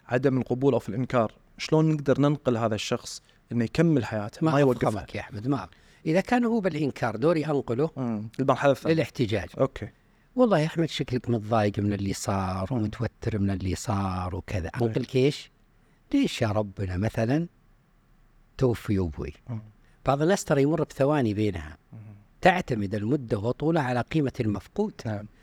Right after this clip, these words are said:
Speaker 2: يعني لو مات لك جد عمره مية وعشرين سنة ولو ثلاثين سنة بالعناية المركزة،
Speaker 1: مم.
Speaker 2: أنت تروح على القبول على طول، قد تفرح له لأنه ارتاح.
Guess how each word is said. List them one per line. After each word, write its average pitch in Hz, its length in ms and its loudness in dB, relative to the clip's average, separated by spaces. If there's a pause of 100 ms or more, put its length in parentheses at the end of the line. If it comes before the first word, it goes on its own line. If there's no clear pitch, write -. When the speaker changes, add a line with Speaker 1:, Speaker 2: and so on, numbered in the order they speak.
(140)
Speaker 2:
يعني 101 160 -2
لو 101 80 -2
مات 156 260 0
لك - 240 -6
جد 101 160 -6
عمره 113 200 2
مية 123 200 2
وعشرين 107 380 -2
سنة 95 320 0
ولو 107 140 0
ثلاثين 120 360 0
سنة 98 280 -2
بالعناية 117 400 -2
المركزة، 98 640 -4 (100)
Speaker 1:
مم. 104 120 -8
Speaker 2:
أنت 107 160 -4
تروح 214 180 -2
على 214 100 -6
القبول 160 360 0
على 117 180 -2
طول، 151 220 -2 (320)
قد - 80 -4
تفرح - 480 0
له - 120 -12
لأنه 120 240 0
ارتاح. - 360 0